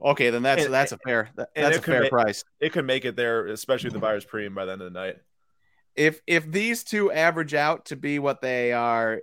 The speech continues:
Speaker 1: elsewhere, awesome. And that, that just goes to show you that P W C C is a legitimate place to sell,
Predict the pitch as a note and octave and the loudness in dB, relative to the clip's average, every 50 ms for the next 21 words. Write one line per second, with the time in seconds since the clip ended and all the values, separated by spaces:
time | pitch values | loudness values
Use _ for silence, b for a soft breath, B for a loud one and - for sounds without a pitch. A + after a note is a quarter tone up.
0 | - _ _ _ _ _ _ _ _ _ _ _ _ _ - C3 C3 C#3+ D3+ - | -10 _ _ _ _ _ _ _ _ _ _ _ _ _ -2 0 2 2 0 0
1 | F3 F3 F3 E3+ E3+ D3+ - _ _ _ _ _ _ _ _ _ _ _ _ _ | -2 0 0 0 0 -2 -8 _ _ _ _ _ _ _ _ _ _ _ _ _
2 | _ _ - - C3 B2 B2+ C#3 - - F#2+ E2 - _ _ - - A#2+ A2+ A2+ | _ _ -6 -2 2 2 2 2 0 -2 -12 -16 -20 _ _ -16 -10 -6 -4 -2
3 | A#2 B2 C3 B2+ B2 A2+ A#2 C3 C3+ C#3 C3+ C#3+ C#3 - - C#3 C3+ B2+ - A#2+ | 2 2 2 2 0 -2 -2 0 0 0 0 -2 -6 -4 0 0 0 0 -2 -6
4 | - - C3 C3 C3 A#2+ A#2 G#2+ - C3+ B2+ B2+ A#2+ A#2+ A#2 - - B2 A2+ - | -4 -2 0 2 2 0 -2 -4 -6 -6 -6 -4 -4 -6 -8 -8 -8 -10 -8 -8
5 | - B2+ B2 A#2 A#2 B2 A#2 A#2 A#2+ A2+ A2+ G#2+ G#2 A#2 A#2 A#2 A#2+ B2 A2+ - | -6 -6 -4 -4 -4 -4 -6 -8 -8 -8 -8 -8 -4 -4 -4 -2 -4 -4 -6 -6
6 | - B2 A#2 A2 G#2+ G#2+ - - - G#2+ - - - B2 A2+ A2+ A2 G#2+ G#2 G2+ | -4 -2 -2 0 -2 -2 -6 -10 -12 -12 -10 -6 -2 -2 0 0 0 -2 -4 -6
7 | _ | _